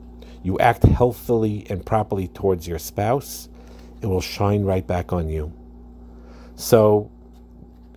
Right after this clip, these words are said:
with the negative that we discussed, we need to realize the positive of breaking those trends, of not mothering when mothering is not healthy,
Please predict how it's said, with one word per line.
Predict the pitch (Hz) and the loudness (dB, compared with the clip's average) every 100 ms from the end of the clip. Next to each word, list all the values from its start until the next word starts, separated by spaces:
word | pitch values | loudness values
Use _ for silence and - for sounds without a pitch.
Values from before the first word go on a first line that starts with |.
| - - - - - | -20 -20 -20 -10 0
with | 131 160 - | 6 6 4
the | 170 | -2
negative | 156 147 143 117 95 | 2 2 2 2 0
that | 98 | -2
we | 98 | -4
discussed, | 95 92 - 87 82 - - - - | -6 -6 -6 -6 -6 -8 -18 -18 -8
we | 104 | -6
need | 107 113 | -4 -2
to | 113 | 0
realize | 110 107 101 92 | 2 2 2 -2
the | 120 | -6
positive | - - 131 180 139 78 78 - - - - - 113 | -8 -4 -2 0 0 -2 -2 -6 -18 -20 -20 -8 -4
of | 101 98 | -4 2
breaking | 120 - 165 107 | 4 4 2 0
those | 85 80 | 0 -2
trends, | - 95 71 67 - - - - - - - - | -4 -4 -4 -8 -14 -18 -20 -20 -20 -20 -16 -6
of | 101 110 | -2 0
not | 113 143 160 - - | 2 2 0 -6 -8
mothering | 101 104 117 110 104 101 | 2 4 4 4 0 -2
when | 98 98 101 | -2 -2 0
mothering | 101 101 95 92 | 0 0 -2 -4
is | 87 | -4
not | 92 87 | -4 -2
healthy, | - 85 - 69 | -4 -6 -8 -16